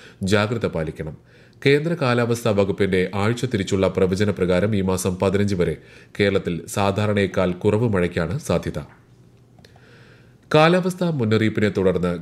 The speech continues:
കന്യാകുമാരി ജില്ലയിലെ കടൽ തീരങ്ങളിൽ പതിനൊന്ന് വരെ സന്ദർശകർക്ക് വിലക്ക് ഏർപ്പെടുത്തി. മുപ്പത്തിയഞ്ച് മുതൽ അൻപത്തിയഞ്ച് കിലോമീറ്റർ വരെ വേഗത്തിൽ കാറ്റ് വീശാൻ സാധ്യതയുള്ളതിനാൽ കടൽക്ഷോഭം ഉണ്ടാകാമെന്നാണ് കാലാവസ്ഥാ മുന്നറിയിപ്പ്. എഞ്ചിനീയറിംഗ് ഫാർമസി പ്രവേശനത്തിനായി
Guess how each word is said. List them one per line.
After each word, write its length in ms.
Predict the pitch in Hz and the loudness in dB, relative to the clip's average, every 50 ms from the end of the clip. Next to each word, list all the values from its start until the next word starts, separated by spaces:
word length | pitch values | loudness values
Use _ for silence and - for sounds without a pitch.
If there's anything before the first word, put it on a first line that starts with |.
| - | -2
കന്യാകുമാരി 540 | 110 107 110 123 123 123 131 127 123 120 120 | -2 0 0 0 -2 -2 -2 -2 0 0 0
ജില്ലയിലെ 440 | 107 90 95 92 92 92 90 90 90 90 - | 0 0 0 2 2 4 4 2 2 2 0
കടൽ 180 | 90 90 90 90 | 0 0 0 0
തീരങ്ങളിൽ 500 | 95 92 90 87 85 90 87 82 73 - - - | 0 0 0 0 2 2 0 0 -2 -6 -4 0
പതിനൊന്ന് 340 | 104 101 95 104 113 110 110 | 0 0 2 0 0 0 2
വരെ 240 | 101 98 92 - - - - | 2 0 0 -2 -6 -4 -2
സന്ദർശകർക്ക് 560 | 104 101 104 104 - 107 95 95 90 - 95 | 0 0 0 0 0 0 0 0 2 2 0
വിലക്ക് 360 | 85 80 92 92 98 - 98 | 0 2 0 0 0 0 0
ഏർപ്പെടുത്തി. 400 | 85 82 82 - 78 - 80 71 - - - - - - - - - - - - | -2 -2 -2 -6 -8 -8 -8 -12 -12 -20 -20 -20 -20 -20 -20 -20 -20 -20 -4 -2
മുപ്പത്തിയഞ്ച് 500 | 101 98 - 113 107 113 104 104 104 113 | -2 0 0 2 2 2 0 2 0 -2
മുതൽ 260 | 104 104 104 101 101 - | 0 0 0 0 0 0
അൻപത്തിയഞ്ച് 600 | 110 104 104 110 120 135 131 135 131 120 107 113 | -2 -2 0 0 -2 -2 -2 -2 -2 -2 -2 -2
കിലോമീറ്റർ 480 | 107 - 104 95 98 98 98 92 - 98 | -4 0 0 0 2 2 2 2 2 2
വരെ 220 | 92 92 90 92 | 2 4 2 2
വേഗത്തിൽ 440 | 82 90 90 87 90 - 90 87 85 - | 2 2 0 0 0 0 0 -2 -2 -2
കാറ്റ് 260 | 95 95 95 95 - 117 | -2 -2 -2 -2 -2 -4
വീശാൻ 380 | 104 95 92 - 104 95 95 | -4 -4 -2 -2 -2 -2 -2
സാധ്യതയുള്ളതിനാൽ 840 | 90 - 104 98 98 95 110 107 107 95 87 87 82 85 85 78 76 - - - - - - - 127 | -4 -4 -2 -2 -2 -2 0 2 2 2 2 0 0 0 -2 -4 -6 -10 -18 -20 -20 -18 -2 0 2
കടൽക്ഷോഭം 520 | 123 127 139 139 - 151 131 - 117 101 - - | 2 2 0 0 -2 -4 -2 0 -2 -4 -2 0
ഉണ്ടാകാമെന്നാണ് 760 | 110 110 107 117 120 123 127 123 120 101 95 80 76 85 160 - - | 0 2 2 2 2 0 -2 -2 -2 -2 -4 -4 -4 -6 -6 -4 -2
കാലാവസ്ഥാ 480 | 113 113 117 123 123 120 120 - 95 | 0 0 0 0 0 -2 -2 -2 -4
മുന്നറിയിപ്പ്. 460 | 85 80 82 78 78 76 71 - - - - _ _ _ _ _ - - - _ _ _ _ - - _ _ - - _ - - - - - - - - - - - - - - | -2 -2 -4 -6 -6 -8 -10 -12 -16 -20 -20 _ _ _ _ _ -20 -20 -20 _ _ _ _ -20 -20 _ _ -20 -20 _ -20 -20 -20 -20 -20 -20 -20 -20 -20 -20 -20 -6 0 0
എഞ്ചിനീയറിംഗ് 600 | 135 151 156 - 190 180 190 180 170 165 170 147 | 2 2 2 0 2 2 2 2 2 2 0 0
ഫാർമസി 480 | - 120 113 113 117 120 127 117 - | 0 2 2 2 2 0 0 -2 -2
പ്രവേശനത്തിനായി 840 | 120 - - 92 90 95 92 - 98 101 90 95 90 85 80 78 80 | -2 0 0 2 2 0 -2 -2 -4 -2 -2 0 0 0 0 -2 -4